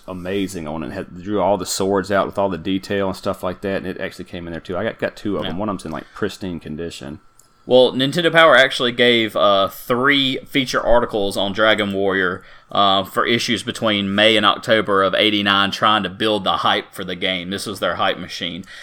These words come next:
Speaker 2: And the November, December, uh, eighty-nine issue includes a strategy guide.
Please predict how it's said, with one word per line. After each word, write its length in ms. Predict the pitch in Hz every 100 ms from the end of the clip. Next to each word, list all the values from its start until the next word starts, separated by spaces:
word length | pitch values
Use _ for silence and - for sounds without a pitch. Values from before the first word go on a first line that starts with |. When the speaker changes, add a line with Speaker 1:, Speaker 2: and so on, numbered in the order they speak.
| -
Speaker 2:
And 140 | 110 107
the 80 | 104
November, 480 | 110 110 127 123
December, 680 | 117 104 - 117 110 107 101
uh, 220 | 98 95
eighty-nine 440 | 95 113 110 107 107
issue 340 | 110 - 110
includes 400 | 98 - 110 98
a 40 | 90
strategy 600 | - 107 98 95 - 90
guide. 420 | 82 64 52